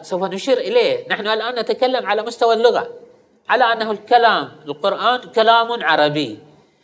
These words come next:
يتعامل بمنطق اللغة العربية. لم، لا نفترض أنه نحن الآن نتعامل مع هذا الكتاب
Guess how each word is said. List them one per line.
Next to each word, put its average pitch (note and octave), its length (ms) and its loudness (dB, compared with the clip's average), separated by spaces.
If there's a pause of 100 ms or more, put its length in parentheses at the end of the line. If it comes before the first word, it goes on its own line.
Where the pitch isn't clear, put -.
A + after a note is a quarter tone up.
(320)
يتعامل F3+ 1400 0
بمنطق A3+ 540 -2
اللغة B3 240 2
العربية. A3 760 -2 (260)
لم، G#3+ 540 -6
لا F#3 240 0
نفترض A3+ 520 0
أنه F3+ 540 -4 (300)
نحن D#3+ 160 -8
الآن E3 340 -2
نتعامل F3 540 -2
مع D#3+ 300 -2 (280)
هذا E3+ 240 4
الكتاب G3+ 500 0